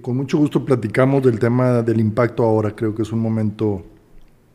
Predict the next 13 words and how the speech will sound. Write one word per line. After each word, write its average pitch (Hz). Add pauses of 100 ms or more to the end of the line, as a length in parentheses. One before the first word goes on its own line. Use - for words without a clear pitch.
(380)
primordial, 117
superinteresante 113
en 123
el 120
momento 117
en 113
el 107
que 113
estamos 120
en 104
todo 120
el 117
mundo. 131